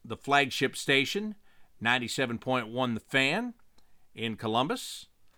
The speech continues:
The Dallas Stars come into the game with a record of three and two. Same as the Blue Jackets. And, uh, you know, their goalies, Braden Holtby and Anton Khudobin.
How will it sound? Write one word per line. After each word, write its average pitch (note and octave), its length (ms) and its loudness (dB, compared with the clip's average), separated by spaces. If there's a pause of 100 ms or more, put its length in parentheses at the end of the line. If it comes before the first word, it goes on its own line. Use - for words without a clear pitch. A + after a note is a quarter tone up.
(1160)
The G#2 80 -10
Dallas C#3 320 6
Stars D3 380 4
come D3 160 0
into C3+ 180 0
the B2 60 -2
game C#3 320 2
with B2+ 180 0
a B2 60 -4
record C3+ 520 0
of B2 320 0
three C#3 300 2
and B2 100 -2
two. G#3+ 400 0 (300)
Same A#2 480 -4
as A#2+ 260 -4
the G#2 60 -8
Blue C3+ 200 2
Jackets. D3+ 640 -2 (1500)
And, G#2+ 420 -4
uh, A2 220 2 (720)
you - 80 -8
know, B2+ 120 -2
their B2+ 160 2
goalies, D#3 400 2
Braden C3+ 300 4
Holtby E3+ 460 0 (200)
and G#2 200 -10 (120)
Anton D#3 500 2
Khudobin. D3+ 640 4